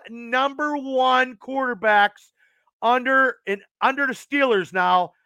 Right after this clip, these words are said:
And I don't know if I've ever seen this. We got cornerback Arthur Maulet. He signed. We got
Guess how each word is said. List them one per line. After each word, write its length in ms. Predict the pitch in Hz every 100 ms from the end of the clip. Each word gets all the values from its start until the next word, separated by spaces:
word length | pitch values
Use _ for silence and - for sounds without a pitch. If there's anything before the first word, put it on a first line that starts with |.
| _ _
And 80 | 180
I 160 | 233 285
don't 160 | 269
know 140 | 254 247
if 100 | 233
I've 200 | 226 220
ever 260 | 262 226
seen 320 | 175 208 196 165
this. 460 | 202 127 - _ _ _ _ _ _ _ _ _ _ _ -
We 100 | 214
got 220 | 240 233 _ _ _ _ -
cornerback 560 | 254 254 220 240 233 226
Arthur 360 | 233 240 233 208
Maulet. 380 | 214 220 214
He 120 | 175 214
signed. 640 | - 233 233 220 135 _ _ _ _ -
We 100 | 208
got 240 | 226 220